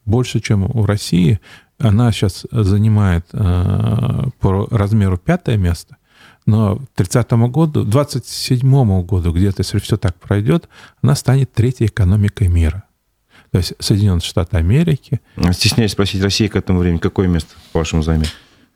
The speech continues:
Speaker 1: Ай, мы щас занимаем где-то десятое, одиннадцатое место, и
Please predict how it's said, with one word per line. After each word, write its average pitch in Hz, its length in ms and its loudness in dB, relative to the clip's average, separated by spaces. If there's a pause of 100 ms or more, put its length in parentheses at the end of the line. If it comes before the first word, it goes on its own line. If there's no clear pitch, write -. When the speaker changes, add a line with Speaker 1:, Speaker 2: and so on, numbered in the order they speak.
(140)
Speaker 1:
Ай, 123 320 4
мы 143 140 6
щас 135 260 0
занимаем 127 420 4
где-то 107 300 0
десятое, 107 500 0
одиннадцатое 131 440 -2
место, 98 300 0
и 107 260 2